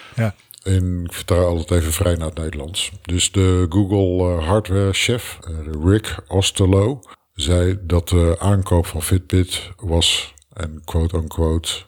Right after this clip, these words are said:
Speaker 2: alleen maar over de devices, niet over de data. Dat is zijn eerste quote. De tweede quote is: Om dat te benadrukken, herhaalde hij Google's commitments dat zij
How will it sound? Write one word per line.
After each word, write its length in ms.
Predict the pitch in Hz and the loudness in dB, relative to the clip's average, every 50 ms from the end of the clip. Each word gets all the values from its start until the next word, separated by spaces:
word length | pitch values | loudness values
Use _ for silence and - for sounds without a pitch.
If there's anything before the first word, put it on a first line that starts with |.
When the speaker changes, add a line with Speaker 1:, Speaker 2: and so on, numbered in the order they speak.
| _ _ _ | _ _ _
Speaker 2:
alleen 320 | - - 85 90 101 104 | -6 -2 2 4 4 4
maar 240 | 107 104 101 98 - - | 6 6 4 4 4 4
over 260 | 98 95 87 - 82 | 2 2 2 2 2
de 120 | 87 78 73 | 0 0 2
devices, 720 | 80 87 80 90 95 90 87 85 - - 71 - - - | 0 2 4 4 4 4 2 2 0 -2 -2 -4 -4 -2
niet 320 | 85 92 110 127 127 - | 0 2 2 2 2 0
over 300 | - 104 107 101 - 101 | 0 2 2 2 2 0
de 80 | 90 90 | -2 0
data. 520 | 82 92 80 73 73 - - - - - - - _ _ _ _ _ _ _ _ _ _ _ _ _ _ _ _ _ _ _ _ _ _ | 0 2 0 0 -2 -4 -6 -8 -8 -8 -12 -14 _ _ _ _ _ _ _ _ _ _ _ _ _ _ _ _ _ _ _ _ _ _
Dat 260 | _ - - - - 80 | _ -12 -12 -10 -8 -4
is 100 | 71 - | -4 -4
zijn 180 | - 78 76 76 | -4 -4 -8 -6
eerste 280 | 80 76 - - - | -6 -6 -6 -6 -8
quote. 340 | - - - - - - - - - _ _ _ _ _ - - - - - - - - - _ - | -8 -8 -8 -8 -8 -10 -14 -18 -20 _ _ _ _ _ -20 -20 -20 -20 -20 -20 -20 -20 -20 _ -14
De 80 | 87 - | -12 -6
tweede 300 | - 98 98 95 92 92 | 0 2 2 2 2 0
quote 360 | - 85 80 82 82 - 90 | 0 0 0 0 0 -2 -2
is: 340 | 101 - - - - - - _ _ _ _ _ _ _ _ _ _ _ | 0 2 2 0 0 -2 -6 _ _ _ _ _ _ _ _ _ _ _
Om 240 | - 104 110 107 107 | 2 2 4 4 4
dat 160 | 98 98 92 - | 2 2 2 2
te 80 | 92 | -2
benadrukken, 840 | 78 85 85 90 95 101 101 98 104 98 - - 113 113 117 127 117 - _ _ _ _ _ _ _ _ _ _ _ _ _ _ _ | -2 0 0 0 0 2 2 2 0 0 0 0 0 0 0 -2 -6 -10 _ _ _ _ _ _ _ _ _ _ _ _ _ _ _
herhaalde 540 | _ - 87 85 85 82 85 90 98 92 92 92 92 92 87 | _ -2 -2 0 2 2 2 2 2 2 4 4 4 2 2
hij 260 | 80 87 87 87 90 82 | 2 2 2 2 0 2
Google's 420 | 82 95 87 87 87 85 80 - | 2 2 2 4 2 0 0 -4
commitments 920 | - - 73 82 82 - - 87 85 82 85 - - - - - - _ _ _ | -6 -6 -4 -4 -4 -4 -2 -2 -2 -2 0 -2 -2 -4 -4 -6 -12 _ _ _
dat 200 | - 92 87 - | -2 -2 -2 0
zij 420 | - 92 85 82 82 82 - - | 0 0 2 0 0 -2 -4 -8